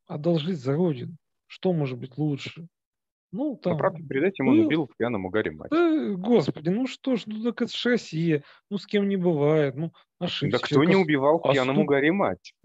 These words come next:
Speaker 1: да, оступился, в конце концов. Но главное-то, что он, э, положил жизнь за Россию. Вот ты вот уехал куда-то там, да? Я вот куда-то там уехал. А могли бы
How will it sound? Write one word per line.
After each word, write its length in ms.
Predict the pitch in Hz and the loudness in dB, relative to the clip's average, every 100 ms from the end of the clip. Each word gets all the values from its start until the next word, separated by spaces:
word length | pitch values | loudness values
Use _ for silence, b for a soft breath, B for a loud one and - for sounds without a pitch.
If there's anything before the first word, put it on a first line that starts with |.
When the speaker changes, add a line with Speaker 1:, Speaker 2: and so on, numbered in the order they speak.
| - | 0
Speaker 1:
да, 180 | 180 135 | 2 2
оступился, 800 | - 202 - 202 247 269 - 147 | -2 -6 -4 4 6 6 4 -8
в 60 | |
конце 380 | - 151 135 156 | -4 -4 -2 -2
концов. 440 | 139 135 120 127 117 _ _ _ 143 | -2 -6 -8 -14 -16 _ _ _ -2
Но 120 | 143 | 0
главное-то, 680 | 160 190 170 143 127 120 127 | 4 4 4 2 -2 -4 -10
что 320 | - - 151 | -8 -2 -2
он, 180 | 143 120 _ _ _ | -2 -6 _ _ _
э, 260 | 160 160 160 147 | -10 -8 -6 -2
положил 640 | 143 139 151 143 127 123 | 0 0 0 -2 -4 -6
жизнь 420 | 113 160 247 214 | -2 0 0 0
за 160 | 151 147 | 0 2
Россию. 480 | 135 - - 135 B B _ | 0 -4 -10 -10 B B _
Вот 220 | 196 220 - _ _ _ | -8 -8 -10 _ _ _
ты 140 | 294 285 | 4 4
вот 180 | 156 | 4
уехал 500 | 175 139 151 143 139 | 2 4 4 4 -2
куда-то 380 | 120 127 131 120 | -6 -2 -2 -2
там, 220 | 120 123 131 | -6 -4 0
да? 160 | 190 b b _ | -2 b b _
Я 280 | 135 156 160 | -2 2 4
вот 140 | 151 - | 2 -2
куда-то 280 | 139 139 - | -4 -4 -4
там 180 | 135 131 | -6 -6
уехал. 520 | 127 131 120 139 160 b _ - | -2 -2 -2 -8 -14 b _ -10
А 220 | 151 147 | -4 -2
могли 400 | 170 160 147 160 | 0 -2 2 0
бы 340 | 196 196 160 | 4 2 2